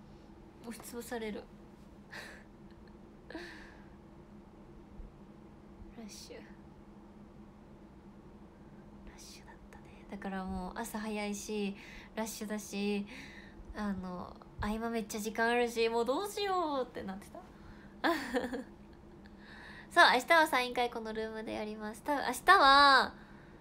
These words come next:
ちょっと午前中からあるから、サイン会終わって帰ってきて、ちょっ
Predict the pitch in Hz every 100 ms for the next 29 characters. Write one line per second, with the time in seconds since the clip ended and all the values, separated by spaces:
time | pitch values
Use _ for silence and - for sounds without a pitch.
0 | - - - 262 240 214 214 233 240 240
1 | 240 233 233 233 226 226 226 226 226 226
2 | - 220 208 - 220 202 202 - 233 247
3 | 226 190 - - - - - - 277 277
4 | 269 - 277 277 285 277 - 254 294 294
5 | - - 302 302 349 359 - 302 285 -
6 | 262 277 294 247 240 269